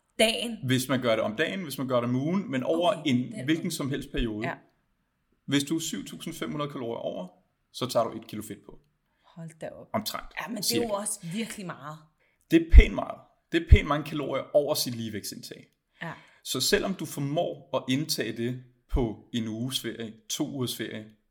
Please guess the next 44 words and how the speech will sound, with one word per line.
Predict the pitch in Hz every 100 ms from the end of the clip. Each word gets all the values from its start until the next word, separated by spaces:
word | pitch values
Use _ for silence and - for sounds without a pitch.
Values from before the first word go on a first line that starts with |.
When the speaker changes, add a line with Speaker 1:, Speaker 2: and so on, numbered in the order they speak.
| _ _ _ _ _ _
Speaker 2:
så | -
er | 135
det |
ikke | 143
verdens | 127 131
undergang. | 127 127 107 - - _ _
Speaker 1:
Nej. | 175 165 - _ _
Speaker 2:
Altså, | - 131
du | 127
vil | 131
stadig | 120 - 123 151 156 -
tabe | - 113 131 139
det | 131
igen | 110 120 135
gradvist, | 110 120 135 120 -
lige | 131
så | 131
snart | 135 120 110
du | 113
er |
tilbage | - 101 110 117
til | 127 113
din, | 110 107 107 _ _ _
din | 117
Speaker 1:
Ja. | 104
Speaker 2:
vante | 117 110 - 127 107 - _ _ _ _ _ _ _ _
madvaner, | - 113 107 107 101 - - -
dine | 117
Speaker 1:
Ja. | 107
Speaker 2:
vante | 113 110 120 123 - - -
kostrutiner, | - - - 107 - 101 107
ikke? | 123 147 - _ -
Speaker 1:
Jo. | 185 - - - _ _ _ _ _ _ _ _ -
Speaker 2:
Så | - 131
det, | 110 143 156
jeg | 143
ligesom | 139 143 131
prøver | 123 127 123
at | -
prædike | 113 120 120
her, | 117 107
det | 120
er, | 117
at | 123 113